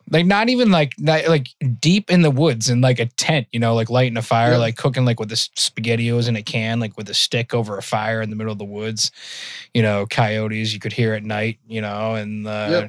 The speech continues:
Speaker 1: and thinking back to that now, I'm like, "Wow, we were crazy." There could have been, like, an axe murderer or something, you know.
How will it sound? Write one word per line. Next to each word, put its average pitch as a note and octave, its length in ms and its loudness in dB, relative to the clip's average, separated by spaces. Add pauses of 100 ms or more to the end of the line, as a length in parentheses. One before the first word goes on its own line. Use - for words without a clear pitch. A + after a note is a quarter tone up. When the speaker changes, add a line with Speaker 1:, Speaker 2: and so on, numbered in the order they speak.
Speaker 1:
and A2+ 160 -2
thinking D3+ 300 0
back A#2+ 200 0
to - 80 -10
that G#2 120 -4
now, A2+ 100 0
I'm G#2 100 -4
like, F#2 120 -16
"Wow, F#2+ 220 -8
we G2+ 100 -10
were A2 60 -10
crazy." G#2+ 420 -10
There C3+ 80 -20
could - 140 -8
have G#2 40 -10
been, G2+ 100 -14
like, G2 140 -16
an - 80 -20
axe G#2 320 -8
murderer G2+ 420 -12
or G#2+ 60 -10
something, - 380 -10
you - 80 -20
know. B2+ 140 -20